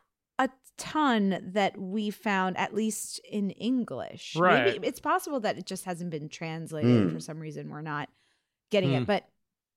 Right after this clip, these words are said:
Speaker 1: um, it, it, it, it, it, to me, it, like, it,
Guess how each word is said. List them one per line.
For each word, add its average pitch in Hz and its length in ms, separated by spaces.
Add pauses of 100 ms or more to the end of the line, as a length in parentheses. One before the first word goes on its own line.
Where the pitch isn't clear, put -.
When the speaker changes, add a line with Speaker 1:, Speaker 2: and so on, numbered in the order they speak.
(420)
Speaker 1:
um, 208 500 (1160)
it, 302 200
it, 285 180
it, 294 220
it, 285 80
it, 277 180 (600)
to 294 140
me, 302 320
it, 240 100
like, 240 200
it, - 60